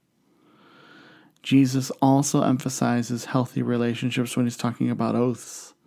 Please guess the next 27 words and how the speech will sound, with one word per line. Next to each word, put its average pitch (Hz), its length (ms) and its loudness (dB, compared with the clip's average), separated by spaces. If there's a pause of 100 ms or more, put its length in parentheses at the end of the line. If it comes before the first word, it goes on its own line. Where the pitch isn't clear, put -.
(640)
He - 40 -20
says, 120 160 0
"Hey, 139 180 6
don't 139 240 6
swear 170 240 4
an 147 100 8
oath 143 180 4
at 131 100 4
all." 135 260 4 (560)
Imagine, 151 560 6
if 120 140 4
you 127 100 6
will, 120 220 6
for 123 140 0
a 123 180 6
moment, 117 400 2
a 120 60 2
world 143 600 6
that 139 180 0
doesn't 127 360 2
need 117 440 4
an 117 200 0
oath 120 460 4
or 120 160 2
legally 123 540 6
binding 120 560 2
contract. 104 960 -4